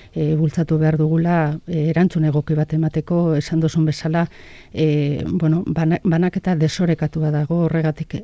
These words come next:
esaten dugu banatu behar direla zaintza lanak emakume eta gizonen artena, artean, instituzio eta gizarte osoren artean, zeren eta horrek, e, eragin zuzena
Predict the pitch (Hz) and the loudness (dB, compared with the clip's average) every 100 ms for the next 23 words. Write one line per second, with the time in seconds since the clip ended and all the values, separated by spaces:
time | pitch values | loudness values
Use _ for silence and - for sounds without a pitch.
0 | 175 185 180 170 160 160 180 170 - - | -6 -4 0 2 2 2 2 0 -6 -2
1 | 160 170 175 156 147 156 160 151 - 156 | 2 2 0 -2 0 0 0 -2 0 -2
2 | - 156 170 170 170 156 170 165 160 156 | -2 -2 0 0 0 0 0 0 0 0
3 | 151 147 170 156 147 139 160 170 - - | -2 -2 0 0 0 -2 -2 -2 -4 -14
4 | - - 151 - 165 170 185 151 202 - | -20 -8 -6 0 2 4 4 2 0 0
5 | - 165 156 147 151 170 - 151 - 156 | 0 0 0 -2 0 -2 -2 -4 -2 0
6 | 151 139 139 - 165 170 - - - - | 0 0 -2 -2 -2 -2 -6 -20 -20 -20
7 | - 180 165 165 165 165 175 180 - 151 | -8 0 2 2 2 0 0 -2 -4 -4
8 | 151 - - 147 165 160 165 180 165 170 | -4 -8 -6 -4 0 2 2 0 -2 0
9 | 160 156 | 0 0